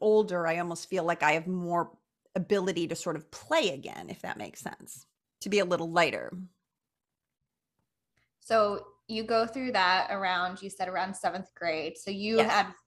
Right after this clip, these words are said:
Speaker 2: a pretty good idea going into high school and kind of towards the end of high school, exactly what you wanted to do.
Speaker 1: No, no, not really, I have
Speaker 2: Okay.
Speaker 1: to say. So I didn't. In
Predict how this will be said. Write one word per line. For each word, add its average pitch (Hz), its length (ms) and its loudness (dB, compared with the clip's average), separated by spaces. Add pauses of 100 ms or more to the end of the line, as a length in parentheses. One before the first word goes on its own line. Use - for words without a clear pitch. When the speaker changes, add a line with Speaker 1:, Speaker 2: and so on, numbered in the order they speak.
Speaker 2:
a 202 80 0
pretty 240 340 -4
good 226 160 6
idea 196 600 4 (200)
going 196 460 -4 (140)
into 202 260 -4
high 175 260 0
school 180 400 2 (260)
and 175 380 -4
kind 190 200 -4
of 180 120 -10
towards 185 320 -4
the 202 80 -2
end 185 120 -4
of 196 80 -4
high 175 140 -4
school, 190 260 -2
exactly 180 480 0
what 143 180 -2
you 170 80 -8
wanted 156 280 -4
to - 120 -16
do. 143 200 -4
Speaker 1:
No, 392 140 6 (200)
no, 381 220 8
not 427 220 4
really, 202 480 0 (100)
I 247 80 4
have 247 180 6
Speaker 2:
Okay. 269 80 -8
Speaker 1:
to - 20 -6
say. - 340 4
So 247 400 6
I 262 220 10
didn't. 226 640 -2
In 240 300 2